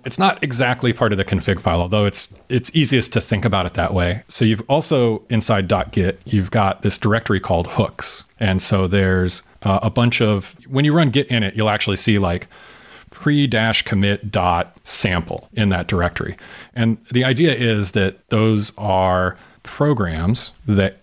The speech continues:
will run at various points of the Git workflow. So when you run git commit, um, if it will look inside that hooks directory and see if there's a, f-, a file called pre-commit. And if it is, it will run it. And you could set that up to validate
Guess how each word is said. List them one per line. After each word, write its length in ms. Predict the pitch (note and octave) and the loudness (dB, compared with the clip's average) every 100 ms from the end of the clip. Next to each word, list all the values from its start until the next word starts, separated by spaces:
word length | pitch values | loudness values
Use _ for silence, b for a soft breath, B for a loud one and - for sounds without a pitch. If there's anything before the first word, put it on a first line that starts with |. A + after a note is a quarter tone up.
| - | -2
will 240 | G#2+ F#2+ | 0 0
run 320 | F#2 B2 A2+ | 0 2 2
at 100 | G2+ | -2
various 300 | A2 D3 C#3+ | 0 0 0
points 300 | - C3 A#2+ | 0 0 0
of 80 | A2 | 0
the 80 | F#2+ | 0
Git 200 | F2+ F#2 | 0 -2
workflow. 520 | F2+ D#2+ - - - - | -2 -6 -4 -4 -4 -6
So 100 | - | -2
when 120 | G#2 | 2
you 100 | C#3+ | 2
run 300 | D3 A#2+ A2 | 2 2 0
git 260 | G2 G#2 - | -2 -4 -2
commit, 340 | G2 G#2 D#3 - _ - | 0 0 0 -6 _ -4
um, 360 | F2+ F2 F#2 - - | 0 0 -2 -4 0
if 400 | C#3+ C#3+ - - | 0 0 -14 -6
it 120 | C3 A#2 | -2 0
will 160 | G#2+ | 0
look 340 | A2 G#2+ - - | 0 0 -4 -4
inside 340 | A2+ A#2+ B2 | -2 0 0
that 180 | A2+ G#2+ | 0 0
hooks 180 | C#3 - | -2 0
directory 360 | G2 D#2+ F#2 | -2 0 0
and 100 | F2+ | 0
see 180 | - E3 | 2 2
if 120 | E3+ | 2
there's 200 | C#3+ A#2 | 2 0
a, 40 | A2 | 0
f-, 180 | - - - - | -6 -16 -12 -8
a 40 | - | -4
file 320 | B2+ A2+ G#2 | -2 0 0
called 240 | F#2+ F2 | -2 -4
pre-commit. 500 | - G#2+ - E2+ E2 - B B B B B | 0 0 2 -2 -4 -12 B B B B B
And 140 | G#2 | -2
if 100 | F#2+ | -2
it 80 | B2 | 0
is, 340 | F3+ C3+ D#3 - B B B | 2 0 -4 -12 B B B
it 80 | A2+ | 0
will 200 | G2 F#2+ | 0 0
run 240 | D3 C3+ | 2 2
it. 180 | G#2 - B B B - | 0 -4 B B B -2
And 220 | G#2+ G#2 | 0 -2
you 160 | B2+ C#3 | -4 0
could 300 | D#3 A#2 - | 0 -2 -6
set 260 | - C#3 - | 0 0 2
that 160 | A#2+ | 0
up 160 | A#2+ - | 0 0
to 100 | G#2+ | -2
validate 720 | F#2 G2+ G#2 G#2 G2 F#2+ - | 0 0 0 2 0 -2 -4